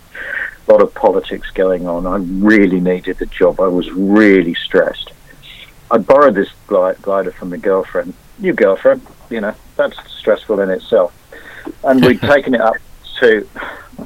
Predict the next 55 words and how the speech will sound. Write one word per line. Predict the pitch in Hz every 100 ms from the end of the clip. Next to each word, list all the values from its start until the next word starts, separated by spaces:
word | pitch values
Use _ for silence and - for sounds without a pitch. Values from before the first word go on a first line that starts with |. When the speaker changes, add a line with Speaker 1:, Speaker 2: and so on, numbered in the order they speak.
| -
Speaker 1:
it | 98
is | 104 -
what | 120
it | 123
is, | 160 165
isn't | 151
Speaker 2:
Yeah, | 117 143
Speaker 1:
it? | 156
Speaker 2:
yeah. |
Speaker 1:
You're | 147
trying | 117 101
to |
be, | 98 101
Speaker 2:
Yeah, | 101 131 -
been | 120
there, | 117
Speaker 1:
you're | 107
trying | 120 117
Speaker 2:
yeah. |
Speaker 1:
to | 101 101
be | -
a |
cool | 113 104
bit. | 110 220 - - - -
Yeah, | 208 127
been | 214 113
there. | 107 143 - - - - - -
Um, | 139 139 127 107 - 135 113 - 98
you, | 131 120 -
you | 123
know, | 113 107
she's | - 127
still | - 143
impressed. | 120 117 160 123 - - -
So | 117 113 -
at | 117
that | 143 135 -
stage, | 113 101 135 - _ - -
anyway, | 220 170 117 - - - - -
so, | 202 190 180
um, | 180 156 - - -
I | 151
take | 190 160
the |
K | - 135 117
six | - 113 98 113
and |
I, | 110 104
I, | - 107 -
I | 110
climb | 107 - 117 101
up | 95 110
in |
the | 98
wave. | 95 98 98 101